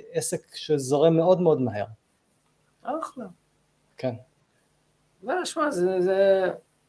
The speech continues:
Speaker 2: זה דווקא, לא דווקא, זה, זו השקעה שנשמעת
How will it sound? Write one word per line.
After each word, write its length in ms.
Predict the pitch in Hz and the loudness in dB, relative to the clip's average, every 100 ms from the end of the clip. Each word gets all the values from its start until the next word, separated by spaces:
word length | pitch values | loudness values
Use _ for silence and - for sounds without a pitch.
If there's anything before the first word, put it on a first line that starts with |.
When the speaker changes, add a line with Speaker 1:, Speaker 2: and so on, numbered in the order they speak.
| _ _ | _ _
Speaker 2:
זה 180 | - 147 | -8 -6
דווקא, 680 | 143 156 - 180 180 180 170 151 - _ _ _ | -4 -6 2 4 6 6 4 2 -10 _ _ _
לא 100 | 165 | -6
דווקא, 300 | 160 - - - _ | -4 -4 -8 -20 _
זה, 180 | 131 127 135 135 135 131 131 127 123 | -2 2 4 6 8 8 8 6 2
זו 220 | 131 127 | -2 -2
השקעה 480 | 123 - 139 143 185 | 0 -4 2 4 4
שנשמעת 800 | 180 160 135 - 151 156 156 - | 2 -4 -6 -4 0 0 -2 -8